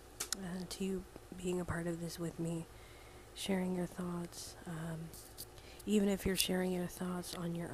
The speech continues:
own and I never know you, you're still here listening, you're still sharing your thoughts, you're still a human being that cares about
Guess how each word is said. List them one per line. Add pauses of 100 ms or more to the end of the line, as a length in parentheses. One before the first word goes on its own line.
own
and
I
never
know
you, (1300)
you're
still
here
listening,
you're
still
sharing
your (100)
thoughts,
you're
still (360)
a
human
being (3250)
that
cares
about